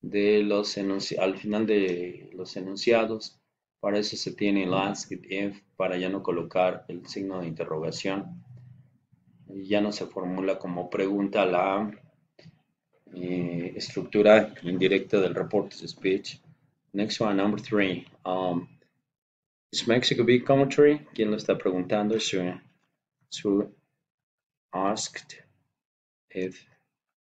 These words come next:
Mexico was a big country. Big country.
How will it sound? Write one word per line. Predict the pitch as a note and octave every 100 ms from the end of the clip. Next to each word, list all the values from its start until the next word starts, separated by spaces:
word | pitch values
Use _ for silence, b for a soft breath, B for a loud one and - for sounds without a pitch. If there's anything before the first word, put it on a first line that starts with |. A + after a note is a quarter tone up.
| _ _ _ _ _ -
Mexico | G2 G2+ - - G#2+ G2+ A2+ - _ _ _ _ _ _ _
was | F#2 F#2 F#2 G2+ - - -
a |
big | E2+ E2+ F#2 F#2
country. | - F#2+ F2 D#2+ - - - _ _ _ _ _ _ _ _ _ _ _ _ _
Big | - G#2 -
country. | - C3+ B2+ - E2